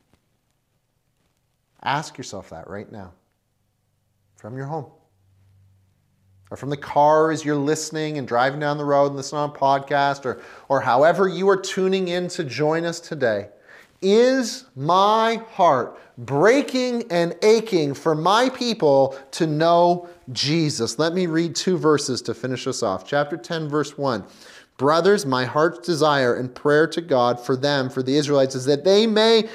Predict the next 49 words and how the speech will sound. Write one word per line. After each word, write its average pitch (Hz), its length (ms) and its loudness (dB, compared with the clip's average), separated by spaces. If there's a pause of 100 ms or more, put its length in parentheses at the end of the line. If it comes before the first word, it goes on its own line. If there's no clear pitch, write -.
(220)
be 233 260 4
saved." 233 1120 2
And 151 180 -4
then 185 120 0
if 185 100 -6
we 190 80 -8
go 185 160 -2
back 180 240 0
into 180 160 -2
last 156 400 2
week, 143 200 -4
chapter 156 280 -2
nine, 143 320 -2
verse 139 200 -6
two, 147 340 0 (200)
"I 220 200 6
have 240 160 2
great 180 280 2
sorrow 247 680 6
and 220 80 6
unceasing 220 500 2
anguish 269 420 2
in 202 100 2
my 175 120 2
heart, 156 300 4
for - 160 -2
I 254 220 6
could 269 160 -4
wish 208 260 4
that 208 140 2
I 185 140 6
myself 196 440 2
were 196 140 2
cursed, - 800 -2 (340)
cut 226 180 4
off 330 300 6
from 220 160 2
Christ 185 320 2
for - 80 -8
the 165 100 -4
sake 185 280 2
of 175 60 -8
my 170 100 0
brothers, 160 420 0
those 156 240 2
of 151 80 -4
my 147 160 0
own 139 160 -2
race, 139 460 0